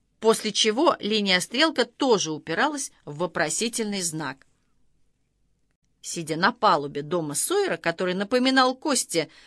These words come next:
при внимательном его обозрении что-то среднее между пузатой двухвёсельной лодкой и плотом, Малинин таращил глаза на две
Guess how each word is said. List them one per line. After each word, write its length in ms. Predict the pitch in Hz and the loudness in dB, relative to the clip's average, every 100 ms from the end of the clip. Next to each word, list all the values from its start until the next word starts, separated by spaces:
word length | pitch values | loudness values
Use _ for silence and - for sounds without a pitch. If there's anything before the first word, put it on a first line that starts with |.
| _ - | _ -2
при 140 | 269 | 0
внимательном 640 | 285 339 392 392 247 226 214 | 2 2 4 2 2 -2 0
его 240 | 220 233 | 0 2
обозрении 680 | 226 226 233 254 233 190 170 | 4 2 2 0 0 0 -4
что-то 320 | - 214 220 | -6 -2 -2
среднее 600 | - 269 302 202 165 160 | 0 2 2 2 -2 -6
между 280 | 160 151 165 | -6 -6 -6
пузатой 720 | 208 190 226 208 - 143 139 - - - | -4 2 6 6 6 -10 -10 -20 -20 -20
двухвёсельной 1040 | 139 170 240 - 214 240 - 175 160 151 | -10 -4 -4 -2 2 2 2 -4 -4 -6
лодкой 640 | 147 175 311 320 - 160 - - | -6 0 0 -2 -6 -8 -8 -8
и 160 | 175 | -8
плотом, 640 | 160 - 143 - - 427 440 _ _ _ _ _ _ _ | -8 -8 -8 -6 -2 -2 -4 _ _ _ _ _ _ _
Малинин 480 | - 160 202 240 208 | -8 -4 0 2 0
таращил 520 | 196 196 196 170 170 | 0 2 2 0 -4
глаза 380 | 151 156 165 220 | -4 -4 0 0
на 140 | 226 165 | 0 -2
две 280 | 170 208 | 2 0